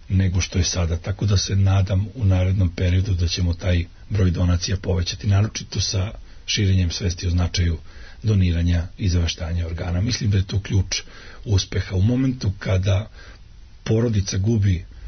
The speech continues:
svoju voljeno, znači, biće i ličnost člana porodice, mislim da je jako važno da imaju saznanje da u tom momentu mogu da spasu u Republici Srbiji trenutno četiri života. Znači, mogu se transportirati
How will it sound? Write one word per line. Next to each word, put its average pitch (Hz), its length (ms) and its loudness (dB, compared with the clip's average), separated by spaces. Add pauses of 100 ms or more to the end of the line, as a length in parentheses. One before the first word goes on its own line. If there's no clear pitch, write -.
(140)
svoju 107 340 2
voljeno, 98 540 4
znači, 95 340 0
biće 113 440 -2
i 85 100 -2
ličnost 117 580 -2 (280)
člana 123 280 -2
porodice, 123 680 -2 (280)
mislim 143 240 0
da 107 80 0
je 101 60 4
jako 127 320 0
važno 123 380 0
da 95 100 0
imaju 120 260 2
saznanje 101 720 2 (440)
da 98 300 2 (360)
u 98 100 0
tom 156 280 -2
momentu 135 540 0 (720)
mogu 117 240 2
da 101 100 4
spasu - 420 -2 (280)
u 107 60 2
Republici 104 480 2
Srbiji 101 320 2
trenutno 101 380 0
četiri 87 460 -2 (340)
života. - 480 -4 (280)
Znači, 110 220 -4
mogu 101 220 4
se 110 140 -4
transportirati 95 800 -2